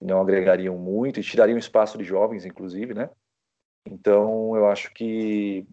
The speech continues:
até entenderia a permanência do Cuca. Eu preferiria um técnico com outro perfil, um técnico mais especializado em trabalhar com base, que realmente tenha esse perfil de melhorar os jogadores da base, que tenha gosto pela base. Acho que há estrangeiros bons com esse perfil.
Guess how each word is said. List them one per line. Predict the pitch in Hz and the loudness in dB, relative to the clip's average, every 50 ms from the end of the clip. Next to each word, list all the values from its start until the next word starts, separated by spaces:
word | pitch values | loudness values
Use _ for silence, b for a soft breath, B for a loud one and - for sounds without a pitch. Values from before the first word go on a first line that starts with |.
| _ | _
até | - - - - 107 117 | -6 -6 0 0 0 0
entenderia | 131 127 135 127 117 110 107 110 | 2 0 0 0 2 4 4 4
a | 104 | 4
permanência | - 110 101 101 101 95 - - | 2 0 -2 -2 -4 -6 -6 -8
do | 95 98 - | -8 -8 -4
Cuca. | - 131 - - | -4 -2 0 2
Eu | - 117 139 147 | 4 6 4 4
preferiria | - - 139 - 139 123 110 113 | 4 -2 -4 -2 -4 -4 -2 -4
um | 110 107 | -6 -4
técnico | 107 107 101 101 104 101 98 - | 0 0 0 0 -2 -8 -8 -6
com | 107 | -4
outro | 113 113 - | -4 -4 -6
perfil, | - - 104 107 - - 113 120 123 | -8 -8 -8 -8 -8 -6 -4 -4 -4
um | 113 | 2
técnico | - 104 101 - - - - 98 | 2 2 2 2 0 -8 -12 -8
mais | 95 98 98 110 123 120 | -4 -2 0 0 0 0
especializado | - - - - - - 104 98 92 92 101 98 98 | -2 -6 -10 -10 -2 -2 -2 -2 0 -2 -2 -4 -4
em | |
trabalhar | 92 - 98 98 98 98 101 104 | -6 -6 -4 -2 -2 -2 -4 -4
com | - 98 | -6 -4
base, | 92 92 92 98 107 110 110 110 104 95 98 101 101 _ _ _ _ _ _ _ _ _ _ _ | -2 0 2 2 4 2 2 2 0 -2 -6 -12 -18 _ _ _ _ _ _ _ _ _ _ _
que | _ 92 90 | _ -6 -2
realmente | 101 101 101 101 95 - - - | -2 -2 0 -2 -6 -10 -6 -2
tenha | 107 107 113 110 | -2 0 0 -2
esse | 104 - - - | -4 -6 -6 -6
perfil | 107 107 95 - - 107 | -6 -6 -4 -4 -6 -6
de | 95 95 101 | -4 -4 -2
melhorar | 101 110 117 120 107 101 107 113 120 | 0 4 6 6 6 8 8 6 4
os | 113 | 4
jogadores | 110 107 98 95 101 98 92 | 0 -2 -4 -4 -6 -6 -6
da | 98 95 | -6 -6
base, | 90 95 95 98 104 98 95 | -4 -4 -4 -2 -4 -4 -6
que | - _ | -10 _
tenha | - 110 110 107 | -8 -6 -6 -4
gosto | 101 101 110 123 123 - - | -4 -2 -2 -2 -2 -4 -4
pela | - 104 101 98 | -2 -2 0 0
base. | 95 92 92 98 104 110 117 120 - _ _ _ _ _ _ _ _ | 0 -2 -2 -2 -4 -6 -8 -14 -18 _ _ _ _ _ _ _ _
Acho | - 98 - - | -4 -4 -4 0
que | - 104 | 2 4
há | 107 | 4
estrangeiros | 107 107 - 110 101 104 110 101 101 92 | 4 2 -2 -8 -6 -4 -4 -4 -4 -6
bons | 90 98 101 101 98 - | -4 -4 -4 -4 -4 -8
com | - 104 | -10 -10
esse | 101 - - | -10 -10 -6
perfil. | - 110 110 - - - 117 127 160 - | -4 -4 -4 -4 -4 -4 -4 -4 -4 -6